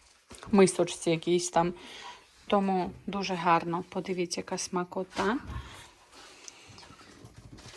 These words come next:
Я не можу налюбуватися, так просто, м, попробуйте,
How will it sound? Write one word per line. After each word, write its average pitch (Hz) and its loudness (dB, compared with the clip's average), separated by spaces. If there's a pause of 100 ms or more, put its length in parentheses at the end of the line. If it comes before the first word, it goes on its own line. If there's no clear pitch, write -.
(760)
Я 208 8
не 196 8
можу 196 4
налюбуватися, 202 8
так 208 0
просто, 302 2
м, 427 2
попробуйте, 226 8